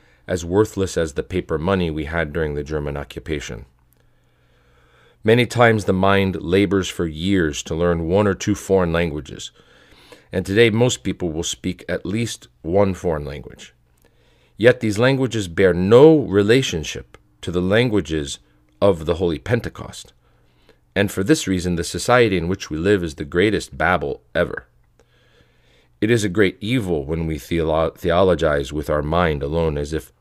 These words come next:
our mind is the Holy Spirit. The name for this is encephalology,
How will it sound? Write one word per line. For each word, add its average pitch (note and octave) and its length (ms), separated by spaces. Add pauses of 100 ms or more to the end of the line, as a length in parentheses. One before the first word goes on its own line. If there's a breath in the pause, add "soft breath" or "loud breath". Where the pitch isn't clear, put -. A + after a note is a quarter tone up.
our D#2 140
mind D#2+ 560
is D2+ 200
the D2 100
Holy C#2 200
Spirit. - 440 (1080 soft breath)
The F2 140
name A2+ 240
for F2 160
this A2 240
is C#2+ 220
encephalology, C#2+ 1200